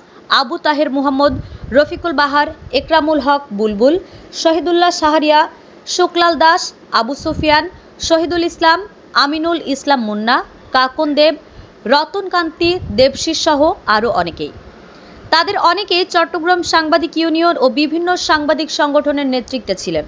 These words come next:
এবং দীর্ঘদিন ধরে ক্লাবের উপর নিয়ন্ত্রণ বজায় রেখেছিলেন। দুহাজার চব্বিশ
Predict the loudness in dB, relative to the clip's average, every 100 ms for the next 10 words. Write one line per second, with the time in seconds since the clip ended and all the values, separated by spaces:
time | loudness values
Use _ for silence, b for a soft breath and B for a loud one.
0 | -6 -2 -2 0 -2 0 0 -2 -2 0
1 | 2 0 B B -2 0 0 -2 -4 -2
2 | -2 -2 -2 -2 -2 0 0 2 2 0
3 | -8 -8 -8 -8 B B B B 2 2
4 | 2 -2 -2 -2 0